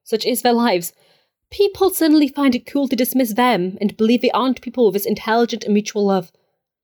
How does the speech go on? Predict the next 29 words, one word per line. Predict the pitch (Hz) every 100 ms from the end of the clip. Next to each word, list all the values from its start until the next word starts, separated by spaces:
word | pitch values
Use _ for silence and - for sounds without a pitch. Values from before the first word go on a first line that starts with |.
| _ - - -
And | 247
I | - 311
acknowledge | 330 285 277 240
that | 190
this | 226
can | 240
be | 233
uncomfortable | 220 226 214 220 214
from | 226 208
an | 208
academic | 214 214 240 247 233
level | 190
to | 196
discuss | 190 202 208
due | 196 220
to | 208
canonical | 208 240 269 - 185
age, | 185 -
but | 220 - _ _ _ - _ _ _ _
in | 269
terms | 247 - 330 311
of | 269 262
performance, | - 285 277 202 190
which | 202 -
typically | 269 - 247
views | 220 226 226
her | 226
as | 196
older | 202 185 180